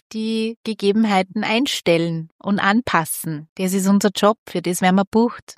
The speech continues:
Nicht, dass wir da draußen die One-Woman-, One-Man, äh, Show hinlegen. Das ist nicht.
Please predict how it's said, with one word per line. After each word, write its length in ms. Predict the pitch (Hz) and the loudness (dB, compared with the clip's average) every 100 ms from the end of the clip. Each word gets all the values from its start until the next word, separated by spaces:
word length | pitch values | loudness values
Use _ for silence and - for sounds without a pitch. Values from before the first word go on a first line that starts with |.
| - | -8
Nicht, 220 | 185 - | -6 -2
dass 140 | 208 | 0
wir 140 | 196 175 | 2 2
da 100 | 180 | 0
draußen 540 | - 165 185 - 196 | 2 0 0 -4 -6
die 280 | 185 185 185 | -4 -4 -4
One-Woman-, 1000 | 165 180 180 190 - 180 196 214 214 214 | -2 2 2 0 -4 -2 0 2 2 0
One-Man, 760 | 196 190 196 180 175 185 208 208 | 0 0 2 0 0 0 -2 -2
äh, 280 | 190 185 190 | -2 -2 -2
Show 520 | - 214 202 247 226 | -2 2 4 4 0
hinlegen. 640 | 180 175 170 165 190 214 - - - - - - - | -2 -2 -2 -2 -2 -6 -8 -16 -20 -20 -20 -20 -12
Das 360 | 196 196 - - | -6 -6 -8 -8
ist 260 | 214 - 226 | -8 -6 -8
nicht. 400 | 240 170 - | -8 -8 -12